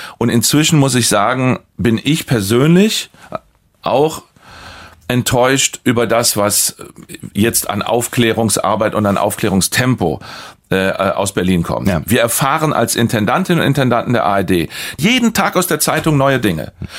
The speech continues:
Speaker 1: Und das geht nicht. Und da muss ich sagen, bin ich mittlerweile auch, äh, etwas erzürnt, äh, über, äh,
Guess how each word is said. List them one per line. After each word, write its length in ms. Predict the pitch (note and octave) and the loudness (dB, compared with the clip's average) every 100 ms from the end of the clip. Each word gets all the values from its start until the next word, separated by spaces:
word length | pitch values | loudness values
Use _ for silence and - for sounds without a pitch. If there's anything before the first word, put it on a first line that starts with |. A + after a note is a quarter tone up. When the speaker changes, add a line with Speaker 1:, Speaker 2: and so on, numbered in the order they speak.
| - - | -14 -4
Speaker 1:
Und 160 | G#2+ B2 | 0 2
das 220 | C#3+ - | 0 0
geht 280 | C3+ D#3 G#2+ | 2 2 0
nicht. 260 | D2+ - | -2 -2
Und 160 | A2 G#2+ | -2 0
da 60 | |
muss 220 | A#2+ C#3 C#3 | 0 0 0
ich 100 | - | 0
sagen, 240 | A#2 B2+ | 0 0
bin 140 | B2 | 0
ich 100 | A#2+ | 0
mittlerweile 540 | A#2+ A2+ G#2 G2 A2+ - | 0 0 0 2 0 2
auch, 320 | A#2+ C3 - - - - - - | 0 0 -6 -18 -18 -18 -16 -4
äh, 80 | G#2+ B2+ | -2 -2
etwas 300 | C3+ C3 - | -2 -2 -2
erzürnt, 580 | A2 - C3 C#3 C3 | -2 0 2 2 -2
äh, 200 | - G#2+ | -2 -2
über, 520 | - G#2 G#2+ G#2 F#2+ - | 0 0 2 2 0 -2
äh, 240 | F2+ E2+ | -2 -2